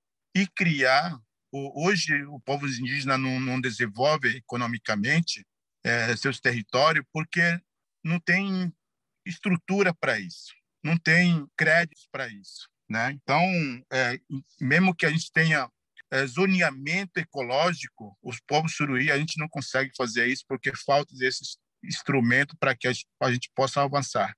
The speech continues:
Então, entregar pelos, essas questões de minérios e outros, é, agronegócios dentro do território indígena, da forma que o governo quer,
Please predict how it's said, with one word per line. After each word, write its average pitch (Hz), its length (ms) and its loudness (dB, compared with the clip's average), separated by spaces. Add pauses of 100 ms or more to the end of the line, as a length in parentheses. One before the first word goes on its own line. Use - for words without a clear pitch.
(260)
Então, 143 320 4 (100)
entregar 165 1000 4 (360)
pelos, 139 600 -12 (680)
essas 123 520 -8
questões 143 680 0
de 117 180 -12 (200)
minérios 127 880 0
e 117 80 -2
outros, 131 540 -2 (260)
é, 113 340 2
agronegócios 127 840 0
dentro 135 220 -6
do 123 100 -20
território 127 580 -2
indígena, 135 560 -6
da 123 120 -12
forma 143 360 0
que 139 100 -4
o 131 60 -6
governo 120 460 -4
quer, 135 360 0